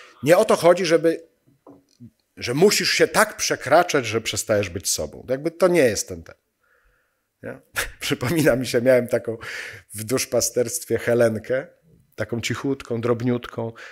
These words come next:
dziewczyneczkę. I kiedyś taki Filip mówi: "Helenka, ale ty umiesz się tak wkurzyć?"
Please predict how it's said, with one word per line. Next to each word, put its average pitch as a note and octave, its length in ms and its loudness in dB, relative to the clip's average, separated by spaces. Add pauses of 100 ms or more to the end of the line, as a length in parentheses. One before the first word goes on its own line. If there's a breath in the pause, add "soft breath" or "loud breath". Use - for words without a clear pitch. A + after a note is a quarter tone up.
(240 loud breath)
dziewczyneczkę. A#2+ 840 -2 (3250 soft breath)
I A#2 140 -2
kiedyś A#2+ 280 0
taki A#2 240 0
Filip B2+ 440 0
mówi: G#2 440 -10 (460 soft breath)
"Helenka, E3+ 680 -4
ale B2 200 -4
ty - 160 -6
umiesz F#3 300 -2
się - 160 0
tak - 240 -6
wkurzyć?" - 840 2